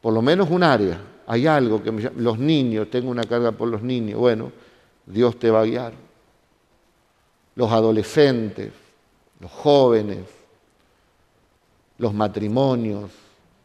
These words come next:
las familias, los drogadictos, la gente pobre, los profesionales, los universitarios, los abuelos, los enfermos, la oración,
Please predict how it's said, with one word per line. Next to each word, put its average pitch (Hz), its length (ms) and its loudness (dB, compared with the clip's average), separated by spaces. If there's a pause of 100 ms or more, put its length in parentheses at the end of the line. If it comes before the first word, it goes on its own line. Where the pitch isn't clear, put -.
(140)
las 107 200 -4
familias, 110 600 -2
los 107 160 -2
drogadictos, 107 880 -2
la 107 120 -2
gente 110 360 -4
pobre, 110 580 2 (1040)
los 123 160 0
profesionales, 117 840 0
los 107 220 -4
universitarios, 107 1160 0 (680)
los 117 280 0
abuelos, 110 680 4 (220)
los 120 260 -2
enfermos, 104 760 0 (760)
la 117 180 2
oración, 107 840 2